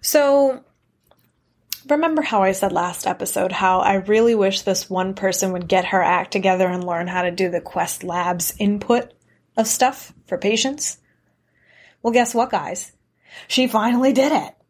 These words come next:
So she came to me today, 'cause, you know, after you do all the adulting shit you gotta do, sometimes you need to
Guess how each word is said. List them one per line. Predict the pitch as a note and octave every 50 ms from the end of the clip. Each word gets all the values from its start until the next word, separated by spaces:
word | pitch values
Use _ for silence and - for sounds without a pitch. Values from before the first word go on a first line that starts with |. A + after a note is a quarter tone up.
| _ _ - - A#3 - - -
So | - - A#3
she | G#3 - A3+ A3
came | A3 - A#3 A3 A#3 A#3+
to | -
me | C4 B3+ B3+ C4
today, | C4 - D#4 C#4 A3+ F#3+ E3+ F#3 A3 - _ _ _ _ _ _ - - - _ _ -
'cause, | - C4+ A#3+ G3+
you | A3+ A#3+ A#3
know, | B3 C4+ C4+ C#4+
after | - D4+ F4 F4+ - G#4 G#4+
you | G4+ F#4 D#4+
do | C4+ B3+ B3 A#3
all | A3 G#3+ G#3+
the | G#3 G#3+
adulting | G3 F#3 F3 F3 E3 D#3 F3 - G3 G#3 G#3
shit | - - A3
you | - A3+ A3+
gotta | A#3 A3+ A3+ A#3
do, | A3 A#3+ A#3+ A#3 A#3+ A#3 A#3 - - - - -
sometimes | - - E4+ F4+ F4 - E4 D4+ D4 C#4+
you | B3+
need | A#3+ B3 A#3
to | A#3 A3+ G#3 G3 G3+